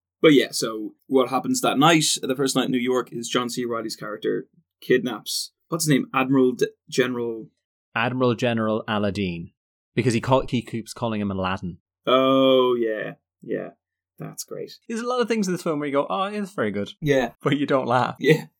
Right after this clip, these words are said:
Speaker 1: exactly. Yeah, so he kidnaps him, tries to torture him, and Aladdin is obviously well experienced in torture, so he's making fun of all the torture equipment, saying it's out of date. It's like, "Oh, that, that's considered too safe for Saudi Arabia," and all this sort of stuff, which is actually kind
Speaker 2: That
Speaker 1: of
Speaker 2: was,
Speaker 1: funny.
Speaker 2: that was very good.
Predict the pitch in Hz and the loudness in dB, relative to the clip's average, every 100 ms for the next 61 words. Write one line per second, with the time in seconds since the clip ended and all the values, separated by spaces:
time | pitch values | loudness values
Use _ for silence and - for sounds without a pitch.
0 | _ - - 120 117 - 165 131 135 175 | _ -10 -6 -6 -8 2 4 6 4 4
1 | 151 135 143 127 127 123 - 123 120 123 | 2 2 0 0 -2 -4 -2 -4 -4 -4
2 | 120 107 - 120 117 117 - - 127 131 | -6 -8 -16 -12 -10 -10 -12 -14 -12 -10
3 | 123 127 123 117 110 113 110 110 117 117 | -10 -10 -10 -10 -8 -8 -8 -14 -14 -14
4 | 117 110 117 117 - 135 117 120 107 110 | -12 -10 -8 -8 -6 -6 -6 -8 -10 -8
5 | 127 123 123 117 120 113 - - _ _ | -6 -4 -6 -4 -4 -2 -4 -8 _ _
6 | _ _ - 131 123 123 127 117 113 104 | _ _ 2 2 2 -2 -2 -2 -6 -2
7 | 120 113 117 117 120 113 113 107 - 117 | -2 -2 -4 -4 -4 -6 -8 -10 -12 -12
8 | 113 120 117 - - 110 160 160 127 127 | -10 -8 -8 -10 -12 -6 2 4 4 -2
9 | 135 - 120 117 113 - 120 - 120 120 | -8 -8 -8 -8 -10 -8 -6 -4 -6 -8
10 | 113 - 117 110 110 120 113 113 98 95 | -8 -6 -4 -6 -6 -6 -6 -8 -8 -10
11 | 101 110 _ _ _ _ 110 110 110 113 | -14 -18 _ _ _ _ -8 -4 -4 -4
12 | - 127 147 135 - 131 123 117 110 - | -4 2 2 4 4 2 2 -6 -6 -6
13 | 110 110 110 101 95 107 - 110 104 101 | -6 0 0 2 -2 -6 -2 0 0 0
14 | 85 73 85 | -2 -2 -10